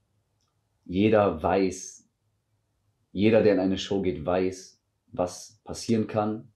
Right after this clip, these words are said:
Es ist ja klar, dass man Reichweite generiert, das ist logisch. Jeder, der was anderes behauptet, lügt. So. Ich wusste natürlich auch, was die Show für Auswirkungen haben kann. Ja, <laughs> es ist ja normal. Nur, ähm,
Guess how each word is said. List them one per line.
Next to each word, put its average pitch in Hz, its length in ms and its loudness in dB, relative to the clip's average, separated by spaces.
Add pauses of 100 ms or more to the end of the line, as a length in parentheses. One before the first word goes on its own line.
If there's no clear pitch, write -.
(120)
Es 85 140 -16
ist 90 100 -12
ja 87 100 -2
klar, 95 380 -2
dass 95 200 -4
man 87 260 -6
Reichweite 95 500 -2
generiert, 90 460 -4
das 80 100 -10
ist 82 200 -14
logisch. 95 500 -2 (680)
Jeder, 92 220 2
der 85 120 2
was 85 160 -4
anderes 92 260 -2
behauptet, 87 440 -2
lügt. 101 420 -4 (140)
So. 98 380 -2 (480)
Ich 92 180 -4
wusste 107 240 -2
natürlich 87 340 2
auch, 101 180 4
was 98 140 0
die 98 80 -4
Show 98 200 -2
für - 120 2
Auswirkungen 95 500 -2
haben 87 200 -2
kann. 101 260 -4
Ja, 98 400 0 (200)
<laughs> - 0 -
es - 360 -12
ist - 140 -10
ja 95 100 2
normal. 98 500 2 (720)
Nur, 98 300 4 (300)
ähm, 85 460 -4